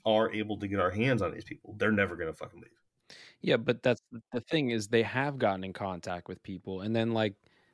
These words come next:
Speaker 2: the idea that they'd be afraid of us for some reason is, is absolute bullshit. I mean, look at the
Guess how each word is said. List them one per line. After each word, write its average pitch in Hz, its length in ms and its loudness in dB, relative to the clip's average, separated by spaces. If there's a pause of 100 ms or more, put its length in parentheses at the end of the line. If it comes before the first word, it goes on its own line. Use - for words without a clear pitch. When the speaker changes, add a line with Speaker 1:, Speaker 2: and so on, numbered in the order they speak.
Speaker 2:
the 120 140 4
idea 113 340 4
that 104 160 0
they'd 107 160 -2
be 104 140 0
afraid 110 400 0
of 101 100 -4
us 92 160 -4
for - 160 -10
some 90 240 -4
reason 90 320 -6
is, 87 180 -8
is 90 200 -8
absolute 90 520 -6
bullshit. 90 400 -4
I 92 60 0
mean, 90 300 -6
look 104 160 -4
at 101 100 -4 (160)
the 95 260 0